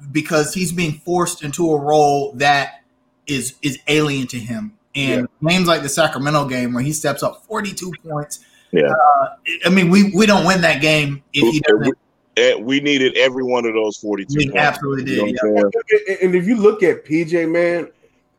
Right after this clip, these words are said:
Speaker 2: he's not really having a bad season. He's shooting almost forty percent from three. And like Kaiser said, he's been forced to play the five. He's only an inch taller than Miles Bridges.
Speaker 3: Right.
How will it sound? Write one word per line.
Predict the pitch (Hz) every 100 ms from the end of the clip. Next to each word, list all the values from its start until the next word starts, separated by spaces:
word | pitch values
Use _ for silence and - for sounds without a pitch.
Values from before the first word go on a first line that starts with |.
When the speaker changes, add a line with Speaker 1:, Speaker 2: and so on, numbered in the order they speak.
| _ _ _
Speaker 2:
he's | 214 254 285 -
not | 160 311 165
really | 247 202 147
having | 160 190 175 165 - _ _ _ _ _ -
a | 139
bad | 113 143 165 156
season. | 180 165
He's | 151 131
shooting | 269 196
almost | 180 156
forty | 170 180 147
percent | 135 170 -
from | 120
three. | - 147 - - _ _ _ _ _ -
And | 165 160 151 147 139 120 - _ _ - _ _ _ -
like | 151 139
Kaiser | 202 208 185
said, | 175 147
he's | 180 214
been | 170 147
forced | - 170 180 175 -
to | 165
play | - 165 165
the | 131
five. | - 156 147 95 87 _ _ _ _ -
He's | 269 359
only | 269 294 240
an | -
inch | 220 247 -
taller | - 226 190
than | 160
Miles | 160 151 135
Bridges. | 156 139 98 92 _ _
Speaker 3:
Right. | 90 92 82